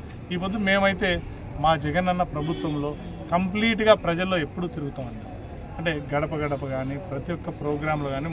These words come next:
ముందు అడుగులో ఉన్నాం. ఈ పొద్దు ప్రజలు ప్రతి ఇంటికి కూడా లబ్ధిదారులైనారు. నేను ప్రజలను ఒకటే అడుగుతాను, జగనన్న పార్టీ తరఫున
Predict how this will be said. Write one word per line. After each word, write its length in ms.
ముందు 140
అడుగులో 380
ఉన్నాం. 200
ఈ 20
పొద్దు 160
ప్రజలు 380
ప్రతి 220
ఇంటికి 280
కూడా 280
లబ్ధిదారులైనారు. 920
నేను 180
ప్రజలను 300
ఒకటే 320
అడుగుతాను, 380
జగనన్న 400
పార్టీ 320
తరఫున 360